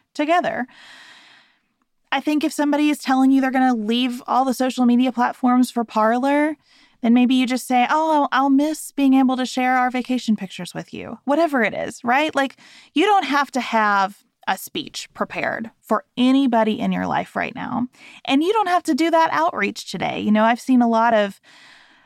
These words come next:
"Ugh, all these Trump supporters are calling for graciousness. Where's that been the past four years?" Well, like, if you're not ready to be there,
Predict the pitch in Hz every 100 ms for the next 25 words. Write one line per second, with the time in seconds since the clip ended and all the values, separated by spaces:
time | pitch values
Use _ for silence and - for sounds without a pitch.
0 | _ _ - 277 262 196 - _ - 240
1 | 262 - 247 233 233 220 208 196 196 214
2 | 202 202 196 196 202 - 196 180 175 -
3 | 226 196 202 - - 175 175 185 - -
4 | 202 - - - - - _ _ - -
5 | - _ 330 349 359 330 330 339 440 494
6 | 480 330 370 339 277 311 359 359 359 359